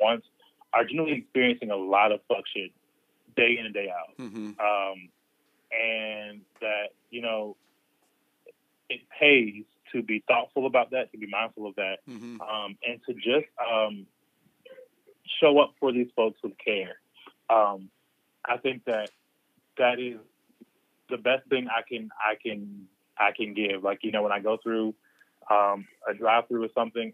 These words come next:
Speaker 1: and I'm met with, like, um, a black person who just generally just, like, doesn't they're not engaging with the best, quote unquote, customer service, right?
Speaker 2: Mm-hmm.
Speaker 1: Like,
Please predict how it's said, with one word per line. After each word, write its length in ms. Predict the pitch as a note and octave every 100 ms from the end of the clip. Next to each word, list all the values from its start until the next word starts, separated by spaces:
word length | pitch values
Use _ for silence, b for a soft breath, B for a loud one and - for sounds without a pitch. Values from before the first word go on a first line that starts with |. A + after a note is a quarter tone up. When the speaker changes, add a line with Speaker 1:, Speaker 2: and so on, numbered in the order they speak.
| G2+
Speaker 1:
and 140 | G2+ G2 -
I'm 320 | G#2 G2+ G2+ G2 G2
met 260 | G#2 A2 - _
with, 180 | G#2+ G2+
like, 200 | G#2+ G2 - b b b b b _ _ _ _ -
um, 440 | G#2+ G2+ F#2+ F2+ - _ _ _ _ _ _
a 80 | A#2
black 240 | B2+ C3+ -
person 400 | C#3 C#3 B2+ A#2
who 100 | B2+
just 220 | A#2+ A#2
generally 280 | B2+ B2+ A#2+
just, 180 | A2 A2 _ _ -
like, 180 | G#2+ G2+ -
doesn't 300 | B2+ C3+ B2 _ _ _ B2+
they're 60 |
not 220 | B2+ C3+ - A2+ C3
engaging 320 | B2 B2+ B2+
with 120 | A#2
the 120 | A2+ - -
best, 200 | A#2+ A#2+ -
quote 160 | A#2+
unquote, 320 | A#2+ B2 A#2 -
customer 360 | B2 A#2+ A2+ A2
service, 360 | A2 A2 G#2+ -
right? 180 | G#2+ G#2+
Speaker 2:
Mm-hmm. 60 |
Speaker 1:
Like, 200 | A2+ G#2+